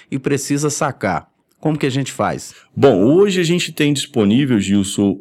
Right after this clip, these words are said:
Speaker 2: é, duas possibilidades de saque e, na minha opinião, uma delas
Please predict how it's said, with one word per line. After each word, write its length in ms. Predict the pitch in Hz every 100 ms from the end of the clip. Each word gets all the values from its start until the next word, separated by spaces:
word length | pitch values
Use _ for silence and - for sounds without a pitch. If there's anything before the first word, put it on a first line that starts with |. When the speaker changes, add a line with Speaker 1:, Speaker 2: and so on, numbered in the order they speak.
| -
Speaker 2:
é, 260 | 95 95 92
duas 480 | 90 - 185 214 180
possibilidades 800 | - 147 - 113 110 92 95 95
de 100 | 101
saque 460 | 107 - 95 95 -
e, 80 | 110
na 160 | 123
minha 240 | 120 120 190
opinião, 460 | 208 165 135 110
uma 180 | 107 120
delas 560 | 90 85 95 117 131